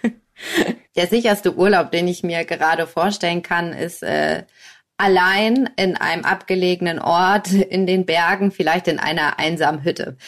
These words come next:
Das ist natürlich aber nicht die Art von Urlaub, wie wir ihn uns vorstellen. Es ist im Alltag schwierig, das Infektionsrisiko tatsächlich auf komplett Null zu drücken. Es gibt aber einige Sachen, die man,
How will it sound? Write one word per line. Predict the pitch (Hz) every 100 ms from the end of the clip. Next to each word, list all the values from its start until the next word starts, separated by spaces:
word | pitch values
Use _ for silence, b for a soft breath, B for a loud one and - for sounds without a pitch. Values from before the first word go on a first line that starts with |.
| B B _
Das | 170 170
ist | 180
natürlich | 165 180 170 -
aber | 151
nicht | 151 180 -
die | 156
Art | 135 165
von | - 147
Urlaub, | 151 165 160 156 151
wie | 151
wir | 147 143 139 - -
ihn | 165 156
uns | 135
vorstellen. | - 156 180 - 202 220 233 - _ B B B B _
Es | 196 208
ist | 214 - - _ _
im | - 190
Alltag | - 170 196 190 185 180 180 -
schwierig, | - 190 208 190 190
das | 180 175
Infektionsrisiko | 175 175 165 - 175 180 - 165 165 170 - 175
tatsächlich | 175 160 156 147 160 151 -
auf | 160 -
komplett | 165 156 165 156 -
Null | 170 180
zu | 170 160
drücken. | - 147 - 131 B B B -
Es | 180
gibt | - 233 -
aber | 190 185
einige | 165 180 196 175
Sachen, | 170 180 196 180
die | 170
man, | 170 170 165